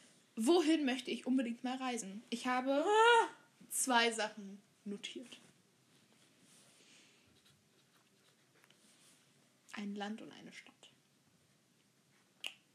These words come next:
Speaker 2: Oh, das weiß ich nicht. Ihr habt da safe drüber geredet, oder?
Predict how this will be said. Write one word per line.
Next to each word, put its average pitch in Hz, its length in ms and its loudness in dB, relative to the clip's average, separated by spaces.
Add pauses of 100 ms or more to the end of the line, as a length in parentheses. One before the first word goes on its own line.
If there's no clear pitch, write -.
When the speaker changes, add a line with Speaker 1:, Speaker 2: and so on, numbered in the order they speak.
(920)
Speaker 2:
Oh, 233 60 -12 (340)
das 269 240 -8
weiß 262 380 4
ich - 20 2
nicht. 254 760 4
Ihr 269 80 6
habt 294 140 0
da 330 100 6
safe 320 280 2
drüber 277 200 0
geredet, 240 500 -4
oder? 254 340 -8